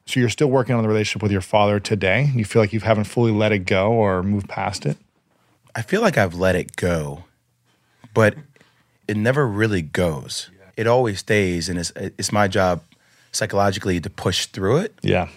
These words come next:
Speaker 2: So I, I work on that.
Speaker 1: Yeah.
Speaker 2: Um, I'm aware of that. I think having a baby has created another avenue for my father and I to communicate differently.
Speaker 1: Mm-hmm.
Speaker 2: So now I can ask him a lot more questions about, "Well, when you were having me," or,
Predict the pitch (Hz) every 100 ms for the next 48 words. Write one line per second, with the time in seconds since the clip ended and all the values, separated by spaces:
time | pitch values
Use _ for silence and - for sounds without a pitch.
0 | _ - 107 104 110 110 165 156 85 76
1 | - _ _ - 95 95 90 87 85 82
2 | - - 104 92 92 113 104 82 78 -
3 | - - - - - 110 107 117 110 -
4 | - _ _ _ - - - 104 101 98
5 | 90 85 104 113 107 95 90 90 - -
6 | 101 95 92 90 82 _ - 98 92 90
7 | 87 85 85 _ _ _ _ 101 117 120
8 | 110 98 92 - 101 92 90 87 95 92
9 | 92 92 92 90 90 87 95 - 98 104
10 | 101 107 80 113 127 135 147 151 107 104
11 | 92 90 92 92 107 98 98 101 98 92
12 | 101 95 92 95 92 92 95 90 92 -
13 | 87 87 82 - 98 95 87 92 90 95
14 | 98 92 90 123 147 113 95 90 87 85